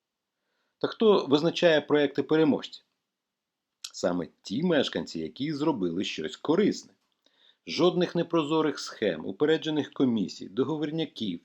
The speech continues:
і таке інше. Ви робите корисну справу, ви її визначаєте під час виваженого голосування, який проєкт ви підтримуєте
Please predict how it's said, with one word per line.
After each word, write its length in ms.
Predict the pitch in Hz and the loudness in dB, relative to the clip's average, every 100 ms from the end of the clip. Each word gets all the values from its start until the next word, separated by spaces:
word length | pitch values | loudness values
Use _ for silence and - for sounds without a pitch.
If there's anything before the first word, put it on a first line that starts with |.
| - | -10
і 80 | 143 | -6
таке 200 | 151 139 | -2 0
інше. 380 | 95 73 - - _ _ _ _ _ _ _ - | 0 -4 -12 -18 _ _ _ _ _ _ _ -4
Ви 340 | 131 156 - | 0 0 0
робите 400 | - 131 104 104 | -2 0 -2 -4
корисну 400 | 98 104 98 90 | -4 -4 -4 -8
справу, 540 | - 147 160 160 151 151 _ _ | -4 2 4 2 -2 -12 _ _
ви 140 | 151 185 | 0 2
її 120 | 170 | 6
визначаєте 720 | 143 123 117 120 143 139 135 | 4 4 2 4 4 4 2
під 180 | 127 120 | -4 -2
час 200 | 131 120 | -2 -2
виваженого 440 | 120 120 110 117 104 | 0 0 -2 -4 -2
голосування, 640 | 110 104 120 117 110 110 - _ | -4 -4 -2 -2 -2 -6 -12 _
який 460 | 160 180 160 139 - _ | 0 0 2 0 -2 _
проєкт 440 | 135 123 113 - | 4 6 6 2
ви 100 | 104 | -4
підтримуєте 720 | 101 107 107 107 101 98 101 | -4 -2 0 2 2 0 -4